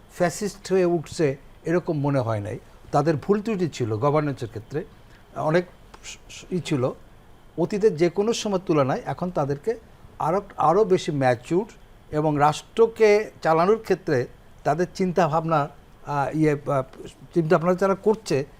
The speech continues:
সেটা কিন্তু এই সংশোধনীগুলির মাধ্যমে আসছে। আমি ব্যক্তিগতভাবে মনে করি যে বাংলাদেশের মতন একটা যা দেশ যেখানে, আহ, প্রতিবেশীদের অনুপ্রবেশ বা নানা রকম অনুপ্রবেশ যেখানে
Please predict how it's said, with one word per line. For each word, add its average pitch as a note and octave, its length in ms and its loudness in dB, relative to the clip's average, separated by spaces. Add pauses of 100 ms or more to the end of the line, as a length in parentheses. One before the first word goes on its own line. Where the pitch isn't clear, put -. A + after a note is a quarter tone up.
(140)
সেটা E3+ 180 2
কিন্তু D#3 380 -4 (220)
এই D3+ 100 -4
সংশোধনীগুলির C#3 720 -4
মাধ্যমে B2+ 360 -6
আসছে। - 280 -8 (520)
আমি F3 180 4
ব্যক্তিগতভাবে G3+ 920 2
মনে D#3+ 220 -2
করি D3+ 220 -2
যে C3+ 120 -2
বাংলাদেশের D3+ 540 0
মতন E3 280 -4
একটা C#3+ 140 -4
যা B2+ 160 -4
দেশ B2+ 340 -4 (600)
যেখানে, D3+ 460 -2
আহ, C3 800 -4
প্রতিবেশীদের D#3+ 560 -2
অনুপ্রবেশ D3+ 720 -2 (280)
বা C#3+ 100 -6
নানা E3+ 300 0
রকম F#3 400 -2 (340)
অনুপ্রবেশ E3 420 0
যেখানে C#3+ 380 -2